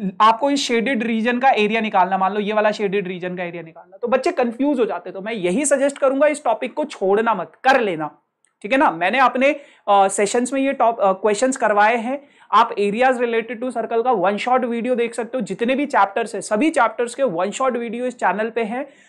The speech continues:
तो अगर जो इंपॉर्टेंट टॉपिक है, डिलीटेड भी है चाहे, but इंपॉर्टेंट है, तो वो मैंने करवाए हैं, क्योंकि कई सारे सैंपल पेपर्स में उन टॉपिक्स को देखा गया है,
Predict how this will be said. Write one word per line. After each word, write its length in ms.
तो 60
अगर 460
जो 180
इंपॉर्टेंट 600
टॉपिक 400
है, 120
डिलीटेड 500
भी 160
है 120
चाहे, 380
but 140
इंपॉर्टेंट 580
है, 120
तो 120
वो 140
मैंने 220
करवाए 460
हैं, 220
क्योंकि 240
कई 380
सारे 320
सैंपल 400
पेपर्स 440
में 100
उन 300
टॉपिक्स 480
को 140
देखा 460
गया 260
है, 180